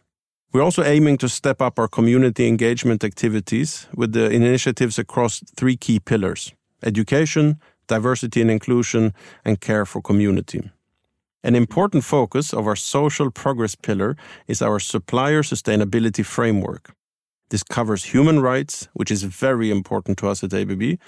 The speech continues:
as well as broader environmental, social, and governance performance with our suppliers.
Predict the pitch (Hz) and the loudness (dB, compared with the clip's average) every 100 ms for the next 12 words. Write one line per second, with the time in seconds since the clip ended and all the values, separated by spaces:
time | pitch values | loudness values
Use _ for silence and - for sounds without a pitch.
0 | - - - 107 117 135 117 101 117 131 | -20 -12 -6 -2 0 2 0 2 2 2
1 | 139 117 113 110 110 110 127 135 147 73 | 2 2 2 2 2 2 2 0 0 -2
2 | - - - 113 110 110 107 104 104 98 | -4 -8 -2 0 0 0 -2 0 0 0
3 | 104 101 101 95 - 90 - 98 98 - | 0 0 0 -2 -6 -10 -6 -4 -4 -6
4 | - - - 92 - - - - - | -8 -8 -6 -8 -10 -10 -10 -12 -16